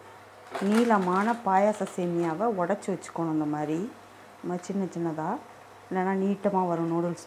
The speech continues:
மாதிரி. இந்த மாதிரி கொஞ்சம் இந்த சைஸுக்கு ஒரு விரல் தண்டி நீளம் இருந்தா போதும். உடைச்சி வச்சுக்கிட்டு தண்ணியை கொதிக்க வச்சு அதில் நான் கேசரி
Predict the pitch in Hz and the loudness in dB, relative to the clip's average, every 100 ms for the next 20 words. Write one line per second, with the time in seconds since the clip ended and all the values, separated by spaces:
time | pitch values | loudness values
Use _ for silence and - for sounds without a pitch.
0 | 160 156 165 - - 180 190 190 190 190 | -6 -4 -4 -6 -8 -4 -2 -2 0 -2
1 | 175 - - - 185 175 180 175 - 190 | 0 -6 -10 -8 -4 -2 -2 -4 -4 -2
2 | 175 175 170 170 170 180 185 175 180 180 | 0 0 0 0 0 0 -2 -2 -4 -2
3 | 180 - - - - - 185 175 170 160 | -4 -6 -20 -20 -20 -10 -4 -2 -2 -2
4 | 175 170 165 160 170 185 170 170 170 294 | -2 -2 -2 -4 -2 -4 -6 -6 -2 -2
5 | 233 185 202 202 175 175 185 202 170 - | -4 -2 -2 -2 -2 -4 -2 0 0 0
6 | 269 403 - - - - - 180 175 175 | 0 0 -4 -20 -20 -6 0 2 4 2
7 | 170 - 202 233 247 214 | 0 0 0 0 0 0